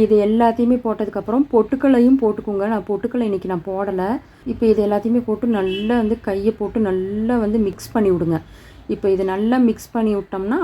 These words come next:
அவ்வளவுதான், சூப்பரான சாட் பொரி ரெடி ஆயிடுச்சு. பொரி எப்போவுமே ஒரே மாதிரியே செய்கிறதுக்கு இந்த மாதிரி நீங்க டிஃப்ரெண்ட்டாக செஞ்சு பக்கு-, செஞ்சு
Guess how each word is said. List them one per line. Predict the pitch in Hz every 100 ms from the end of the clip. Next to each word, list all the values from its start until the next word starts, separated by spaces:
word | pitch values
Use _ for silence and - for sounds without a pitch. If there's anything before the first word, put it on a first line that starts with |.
| 208
அவ்வளவுதான், | 190 185 185 185 262 -
சூப்பரான | - 214 - _ 226 214 208 262 269 -
சாட் | 190 190 - -
பொரி | 190 233 214
ரெடி | 175 170
ஆயிடுச்சு. | 160 156 - - - - - - _
பொரி | 202 196 240 240
எப்போவுமே | 220 - 214 214 247 190
ஒரே | 190 214 196
மாதிரியே | 190 214 208
செய்கிறதுக்கு | 190 180 196 359 269
இந்த | 220 214 214
மாதிரி | 208 247 214
நீங்க | 196 185
டிஃப்ரெண்ட்டாக | 180 202 185 226 220
செஞ்சு | 185 185 190
பக்கு-, | 185 190 165
செஞ்சு | 202 190